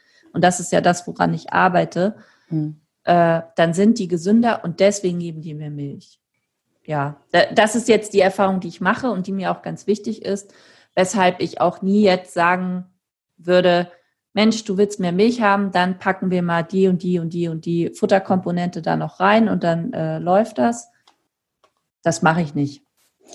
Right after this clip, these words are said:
Speaker 2: Du
Speaker 1: Also
Speaker 2: verdienst ja auch kein Geld mit dem Futter, was du verkaufst.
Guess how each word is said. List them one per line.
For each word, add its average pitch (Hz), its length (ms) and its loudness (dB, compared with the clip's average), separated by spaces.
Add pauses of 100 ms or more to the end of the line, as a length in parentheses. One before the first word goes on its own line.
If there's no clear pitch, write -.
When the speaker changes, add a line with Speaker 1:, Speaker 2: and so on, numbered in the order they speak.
(140)
Speaker 2:
Du 175 60 -2
Speaker 1:
Also - 20 -4
Speaker 2:
verdienst 180 460 2
ja 165 140 6
auch 170 100 -2
kein 175 220 0
Geld 156 320 2
mit 131 180 -4
dem 123 120 -2
Futter, 123 320 -6
was 127 200 -10
du 135 120 -14
verkaufst. - 800 -16